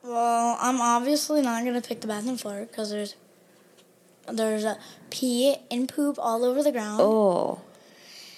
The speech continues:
Speaker 1: And you'd be licking that, and that's, like, bacteria, <laughs> so you could get, like, very sick.
Speaker 2: Yeah.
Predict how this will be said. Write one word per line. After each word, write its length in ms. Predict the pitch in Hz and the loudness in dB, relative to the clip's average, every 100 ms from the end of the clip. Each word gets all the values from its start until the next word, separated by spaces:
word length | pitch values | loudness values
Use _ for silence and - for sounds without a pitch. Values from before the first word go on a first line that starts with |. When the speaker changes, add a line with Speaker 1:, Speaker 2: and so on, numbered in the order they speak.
| - - _ _ _ 240 | -20 -20 _ _ _ -4
Speaker 1:
And 300 | 226 226 226 | -2 -2 -4
you'd 140 | 226 | 0
be 120 | 254 | 2
licking 300 | 262 254 254 | 4 2 2
that, 240 | 240 254 - | 0 -2 -2
and 160 | 233 | -2
that's, 320 | 233 226 - | -2 -4 -6
like, 180 | 233 220 | -6 -4
bacteria, 800 | 233 226 226 233 226 214 220 247 | -4 -6 -4 -2 -2 0 -2 -2
<laughs> 0 | |
so 180 | 269 - | -4 -2
you 260 | 240 254 233 | -2 -2 -2
could 80 | 233 | 0
get, 140 | 247 | 0
like, 160 | 233 226 | 0 -2
very 280 | 247 233 | -2 -2
sick. 540 | 220 - - 254 311 - _ - | -4 -6 -2 -2 -2 -12 _ 2
Speaker 2:
Yeah. 280 | 226 214 | 4 2